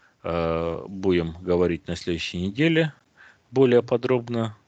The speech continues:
с теми, кто выберет этот курс всё-таки. Э, индивидуальный проект — это проект создания,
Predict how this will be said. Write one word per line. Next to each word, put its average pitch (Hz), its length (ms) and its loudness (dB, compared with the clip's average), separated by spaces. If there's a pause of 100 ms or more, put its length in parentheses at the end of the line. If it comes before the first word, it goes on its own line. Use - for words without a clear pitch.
(160)
с - 120 -14
теми, 107 300 2
кто 98 400 2
выберет 98 640 0
этот 95 280 -4
курс - 400 -10
всё-таки. - 460 -10 (920)
Э, 104 540 -2 (1600)
индивидуальный 139 640 4
проект — 123 680 0 (300)
это 101 720 0
проект 123 420 -2
создания, 107 880 -2